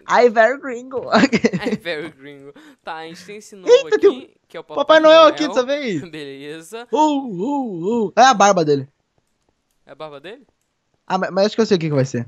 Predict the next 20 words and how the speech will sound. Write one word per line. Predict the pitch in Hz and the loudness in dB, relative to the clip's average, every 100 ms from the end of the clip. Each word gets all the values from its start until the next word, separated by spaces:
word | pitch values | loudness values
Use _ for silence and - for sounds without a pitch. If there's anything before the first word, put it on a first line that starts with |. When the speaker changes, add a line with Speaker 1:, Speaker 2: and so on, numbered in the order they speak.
| - | -6
Speaker 1:
Pera | 135 | 0
aí, | |
eu | 139 | 4
vou, | 143 | 4
eu, | 151 143 185 | 4 4 4
eu | |
sou | 185 | 6
muito | 240 | 4
esperto, | - 196 214 | 6 4 4
Dingo. | 151 120 | 2 -2
Eu | 117 | 0
vou | 151 | 2
botar, | 180 196 | 4 2
Speaker 2:
Hum. | 147 - 156 | 0 -6 2
Speaker 1:
deve | 175 196 | 4 4
ser | - 226 | 4 4
lã. | 180 214 180 - _ _ _ _ _ _ _ | 6 6 4 -4 _ _ _ _ _ _ _
Speaker 2:
Mas | 156 156 _ | -20 -20 _
seria, | - 151 - | -20 -18 -18
se- | - | -20